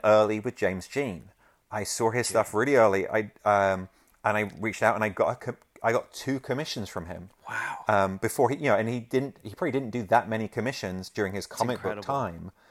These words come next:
Speaker 1: So
Speaker 2: It's incredible.
Speaker 1: Yeah, I got
Speaker 2: Amazing.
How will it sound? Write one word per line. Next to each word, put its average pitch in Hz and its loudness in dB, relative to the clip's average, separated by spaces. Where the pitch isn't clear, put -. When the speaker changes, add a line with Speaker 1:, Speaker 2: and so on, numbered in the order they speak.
Speaker 1:
So 107 4
Speaker 2:
It's 98 2
incredible. 101 -10
Speaker 1:
Yeah, 127 4
I 117 0
got 139 -2
Speaker 2:
Amazing. 98 -10